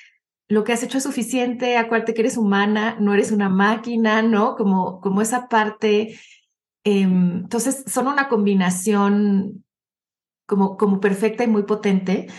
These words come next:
Y también me gustaría mencionar, Leti, que, pues, a-, algo muy, muy importante en mindfulness y autocompasión es que, además, son dos prácticas que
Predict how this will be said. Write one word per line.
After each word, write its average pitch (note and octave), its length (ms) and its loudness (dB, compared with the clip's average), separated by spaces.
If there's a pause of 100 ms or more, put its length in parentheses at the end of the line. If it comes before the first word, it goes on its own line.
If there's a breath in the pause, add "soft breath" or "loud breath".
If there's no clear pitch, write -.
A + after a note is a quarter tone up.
(180 loud breath)
Y B3 80 -2
también C4+ 280 2
me G4 100 4
gustaría A#3+ 360 2
mencionar, A3 560 2
Leti, G#3 380 0
que, F#3+ 440 0 (520 loud breath)
pues, A3+ 200 0 (120)
a-, - 100 2 (120)
algo C4 220 0
muy, C#4 300 -2
muy B3+ 200 2
importante A3+ 460 0
en A3+ 60 4
mindfulness G#3 500 2
y G#3 40 0
autocompasión F3+ 760 0
es G3 160 0
que, A3 240 0
además, G#3 720 0 (800)
son A3 240 0
dos B3+ 140 0
prácticas G#3 680 0
que F3+ 380 0